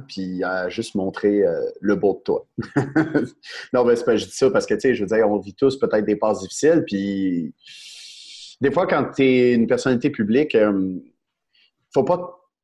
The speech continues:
que tu montres, tu sais, c'est, c'est pas de, de cacher ses faiblesses, mais c'est de pas trop montrer qu'on a des passes difficiles, euh, sur les réseaux sociaux,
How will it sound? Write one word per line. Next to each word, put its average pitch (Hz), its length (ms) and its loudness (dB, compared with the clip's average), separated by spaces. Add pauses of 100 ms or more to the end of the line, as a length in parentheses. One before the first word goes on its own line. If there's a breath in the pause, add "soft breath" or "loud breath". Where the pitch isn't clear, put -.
(120)
que 135 100 2
tu - 380 -2
montres, 120 280 2
tu 214 100 2
sais, 214 80 -2
c'est, 151 80 0
c'est 139 160 -2
pas 214 140 2
de, 120 420 6
de 110 80 4
cacher 127 300 0
ses - 160 -4
faiblesses, 107 400 0
mais 113 80 2
c'est 123 160 -2
de 123 80 4
pas - 180 2
trop 151 240 0
montrer 120 460 2
qu'on 113 160 0
a 104 80 4
des 101 100 2
passes 98 260 -2
difficiles, 98 540 -2
euh, 90 80 -2
sur 101 180 0
les 98 120 2
réseaux 107 220 2
sociaux, 120 440 -4